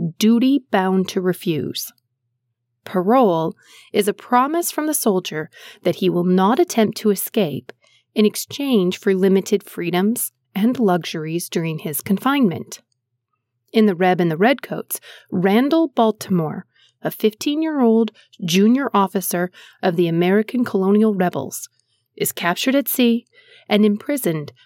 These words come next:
by English redcoats. Intelligent, a natural-born leader, and creative,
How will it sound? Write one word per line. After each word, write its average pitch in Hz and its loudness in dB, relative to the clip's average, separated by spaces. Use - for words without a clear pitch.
by 185 0
English 185 0
redcoats. 165 -4
Intelligent, 202 0
a 175 -2
natural-born 185 0
leader, 165 0
and 170 -2
creative, 185 0